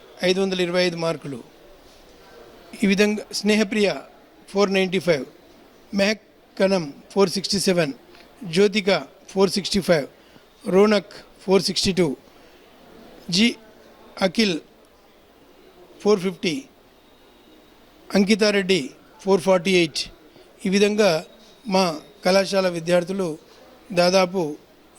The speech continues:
ఎనభై ఆరు మంది విద్యార్థులకు పైగా ఎంబీబీఎస్ సీట్లు సాధిస్తున్నారని తెలియజేయుటకు సందర్శిస్తున్నాము. మరి ఈ విధంగా మహబూబ్‌నగర్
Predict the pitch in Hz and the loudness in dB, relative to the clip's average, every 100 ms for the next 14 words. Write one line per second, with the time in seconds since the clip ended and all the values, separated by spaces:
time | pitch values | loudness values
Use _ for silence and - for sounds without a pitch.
0 | 180 185 196 196 196 185 180 180 175 165 | -2 0 0 0 0 -2 -6 -6 -6 -6
1 | 165 180 180 185 175 190 151 - - - | 0 0 0 -6 -4 -6 -8 -14 -20 -6
2 | 170 175 190 165 160 - - - - - | 0 2 2 0 -2 -12 -20 -20 -18 -8
3 | 180 190 190 180 - 180 180 165 139 - | -2 0 0 -2 -6 -8 -6 -8 -10 -14
4 | - 165 175 175 190 170 165 165 175 143 | -6 -2 -2 -2 -2 0 0 0 -2 -6
5 | - - - - 175 175 175 170 165 175 | -12 -20 -18 -6 0 2 2 0 -2 -4
6 | 156 131 - - - - - - - 170 | -6 -8 -14 -20 -20 -20 -20 -8 -2 0
7 | 170 165 - 165 165 170 269 - _ _ | 0 -2 -4 -4 -2 -2 -4 -8 _ _
8 | - - _ - - 196 196 185 208 214 | -20 -20 _ -16 -2 0 0 2 0 2
9 | 208 165 180 - - _ _ _ _ _ | 2 0 -6 -18 -20 _ _ _ _ _
10 | _ 160 180 190 208 202 196 | _ 0 0 0 -2 -2 -4